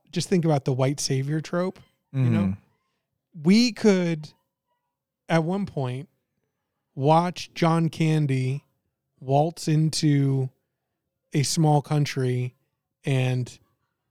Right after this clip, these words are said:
Speaker 1: lead them to the Olympics in bobsledding, you know,
Speaker 2: <laughs>
Speaker 1: and cheer along as the white, fat,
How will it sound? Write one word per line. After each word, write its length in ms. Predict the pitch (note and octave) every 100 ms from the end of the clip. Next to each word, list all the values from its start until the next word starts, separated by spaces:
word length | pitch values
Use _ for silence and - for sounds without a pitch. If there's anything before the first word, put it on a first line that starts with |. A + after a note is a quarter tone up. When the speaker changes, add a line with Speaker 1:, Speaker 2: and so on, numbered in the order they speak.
| _ _ _
Speaker 1:
lead 380 | G3 E3 E3 C#3+
them 260 | D3+ D3 C3+
to 140 | D#3
the 160 | C#3 C3+
Olympics 560 | C3 C3 C#3+ B2 -
in 120 | C3+ B2
bobsledding, 760 | A#2+ A#2+ - D#3+ E3 F3+ E3+ - _ _
you 140 | C#3+
know, 400 | C3 B2+ B2+ C#3 -
Speaker 2:
<laughs> 260 | B2+ A#2 A2 -
Speaker 1:
and 180 | D3+ C#3
cheer 680 | - F3 F3+ E3+ D#3+ D#3+ D#3
along 720 | D3 D3 C#3 C3 B2+ B2 A#2+ _ _ _ _
as 140 | C#3
the 140 | - C#3+
white, 520 | A#2+ B2+ C#3 D3+ F#3+ - _ -
fat, 300 | C#3 C3+